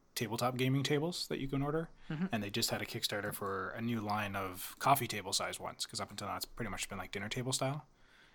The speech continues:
Speaker 1: And even
Speaker 2: Mm-hmm.
Speaker 1: then, it'd only been out for, like, five days or, like, a week or something, and they were up to, like, nine million dollars or something ridiculous. And I'm just like, "Oh my gosh."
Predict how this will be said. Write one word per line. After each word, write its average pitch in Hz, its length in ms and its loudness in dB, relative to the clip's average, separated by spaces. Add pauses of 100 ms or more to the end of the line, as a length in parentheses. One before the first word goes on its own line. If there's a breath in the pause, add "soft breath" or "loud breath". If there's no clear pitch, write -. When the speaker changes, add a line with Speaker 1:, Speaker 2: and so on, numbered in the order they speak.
(200 soft breath)
Speaker 1:
And 110 160 2
even 113 120 4
Speaker 2:
Mm-hmm. - 60 2
Speaker 1:
then, 101 140 2
it'd 101 100 -6
only 104 200 -2
been 98 100 -4
out 101 160 -2
for, 120 120 -4
like, 95 320 -4 (520)
five 92 340 2
days 90 340 -2
or, 92 80 -4
like, 92 160 -6
a 98 60 -4
week 95 240 -6
or 104 60 -2
something, 107 400 0
and 95 80 -6
they 98 60 -2
were 98 80 0
up - 80 -4
to, - 60 -4
like, 98 140 -4
nine 95 320 -2
million 92 240 -6
dollars 90 320 -4
or - 40 2
something - 220 -4
ridiculous. 104 500 -6
And 113 80 -6
I'm 104 60 -8
just 104 120 -6
like, 127 100 -10
"Oh 120 80 -4
my 104 100 -8
gosh." - 360 -8